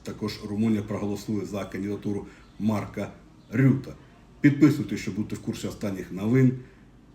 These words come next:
Ставте вподобайки, залишайте свої думки в коментарях. А більше цікавих новин в моєму Telegram-каналі Автомат Ньюс.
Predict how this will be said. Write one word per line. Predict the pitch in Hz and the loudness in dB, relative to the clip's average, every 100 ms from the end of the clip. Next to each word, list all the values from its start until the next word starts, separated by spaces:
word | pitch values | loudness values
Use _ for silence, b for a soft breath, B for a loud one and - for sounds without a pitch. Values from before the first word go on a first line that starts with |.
| - - - | -20 -20 -6
Ставте | - 113 - | -2 -2 -2
вподобайки, | - 87 90 123 113 104 | -8 -10 -2 0 0 -2
залишайте | 104 101 - 90 90 | -4 -4 -4 -6 -8
свої | 92 90 | -10 -8
думки | 95 - | -8 -10
в | - | -12
коментарях. | - 92 92 117 123 110 - 101 | -10 -8 -2 2 2 0 -6 -6
А | |
більше | 98 - - | -4 -4 -6
цікавих | - 92 87 87 | -10 -10 -10 -4
новин | 110 123 107 | 2 2 2
в | |
моєму | 98 95 90 | 0 -6 -8
Telegram-каналі | 90 92 82 98 113 107 107 - | -8 -10 -10 -4 -2 -2 -4 -8
Автомат | 104 101 104 101 - - | -12 -6 -4 -4 -6 -4
Ньюс. | 113 107 80 | 0 0 -2